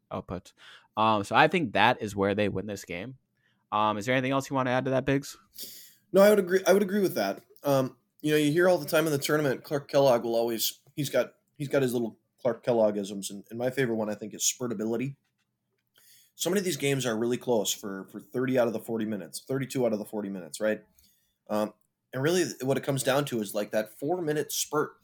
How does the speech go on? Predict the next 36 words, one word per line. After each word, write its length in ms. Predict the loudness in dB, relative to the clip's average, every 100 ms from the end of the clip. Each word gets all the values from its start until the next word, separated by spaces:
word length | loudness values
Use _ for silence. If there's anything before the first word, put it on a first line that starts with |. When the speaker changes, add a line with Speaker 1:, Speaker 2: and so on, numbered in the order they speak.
| _ _ _ _
Speaker 2:
where 260 | -2 0
one 180 | 0 -2
team 220 | -2 -2
goes 240 | 0 0 0
on 80 | -4
a 40 |
ten 200 | -4 -4
to 60 | -4
two 200 | -4 -4
run, 200 | -4 -16 _ _ _ _ _ _
right? 180 | -6 -4
Or 120 | -2
one 160 | -2 -2
team 180 | -2 0
goes 260 | 0 2
on 140 | 0 -2
a, 240 | -2 -4
on 160 | -4 -4
a 80 |
twelve 340 | -4 0 0 2
oh 120 | 2
run, 340 | 0 -2 -6 -8
and 140 | -8
they 80 | -6
end 80 | -6
up 100 | -4
winning 160 | -4
by 100 | -2
eight 280 | -2 -2 -4
points, 360 | -8 -8 -12 -16 _ _
in 120 | -6 0
large 240 | 0 -2
part 140 | -6
because 220 | -6 -8 -10
of 140 | -8
that 160 | -8